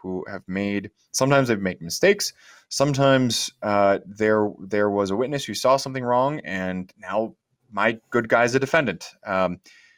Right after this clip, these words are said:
their, I, I assure you, their blanket advice to everybody would be, "It's not worth it. Whatever it is, it's not worth it." And let me be clear.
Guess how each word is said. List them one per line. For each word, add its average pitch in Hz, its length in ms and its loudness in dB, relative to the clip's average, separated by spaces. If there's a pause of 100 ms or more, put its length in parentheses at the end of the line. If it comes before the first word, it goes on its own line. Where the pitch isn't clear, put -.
(500)
their, 120 340 2 (140)
I, 113 200 0 (640)
I 117 140 -4
assure 131 480 2
you, 98 180 -2
their 110 180 -2
blanket 135 440 0
advice 123 420 2
to 110 80 -2
everybody 95 420 0
would 95 200 -6
be, 98 280 -8
"It's - 200 -12
not 101 420 -4 (180)
worth 95 380 -4
it. - 220 -10
Whatever 110 340 4
it 151 60 4
is, 95 180 4
it's 87 120 -16
not 104 160 0
worth 107 220 0
it." - 160 -10
And 107 180 -6
let 139 100 -2
me 151 100 -6
be 135 160 -8
clear. - 440 -2